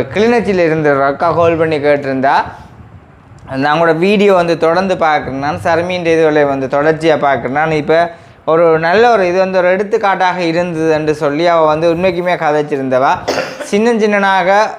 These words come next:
பெண்கள், ஏனென்று சொன்னால் இப்ப பொம்பளைகள் வந்து, அஹ், உங்களுக்கு தெரியுமோ தெரியல, எல்லாத்தையும் நான் தான் கண்ற மாதிரி நினைக்கிறீங்களோ தெரியல, தோட்டத்துல போய் வெயிலுக்குள்ள இருந்து எண்ணூறுரூவா, எழுநூறுவாக்கும் புல்லு ச-, புடுங்கி போட்டு தான் வாராங்க.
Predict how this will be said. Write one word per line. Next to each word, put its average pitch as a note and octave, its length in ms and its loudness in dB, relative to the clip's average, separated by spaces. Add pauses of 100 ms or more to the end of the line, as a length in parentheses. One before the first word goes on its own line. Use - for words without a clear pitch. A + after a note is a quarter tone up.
(160)
பெண்கள், F#3 500 2
ஏனென்று F3 340 -2
சொன்னால் F3 380 0 (220)
இப்ப D#3 200 -4
பொம்பளைகள் G3+ 580 2
வந்து, F3+ 220 0 (460)
அஹ், D3+ 240 4
உங்களுக்கு E3+ 320 0
தெரியுமோ A3 380 2
தெரியல, F#3+ 500 2 (120)
எல்லாத்தையும் F3 440 0
நான் F3 200 0
தான் F3+ 160 0
கண்ற E3 360 0
மாதிரி D#3+ 280 0
நினைக்கிறீங்களோ D#3+ 500 -2
தெரியல, C3+ 420 0 (600)
தோட்டத்துல G3+ 540 2 (640)
போய் F#3+ 180 2
வெயிலுக்குள்ள G3+ 560 0
இருந்து F#3 360 0 (240)
எண்ணூறுரூவா, G#3 560 2 (120)
எழுநூறுவாக்கும் F#3+ 800 0
புல்லு G3 240 0
ச-, F#3 300 2
புடுங்கி F#3+ 400 0
போட்டு E3 280 2
தான் F#3 220 0
வாராங்க. D#3 420 0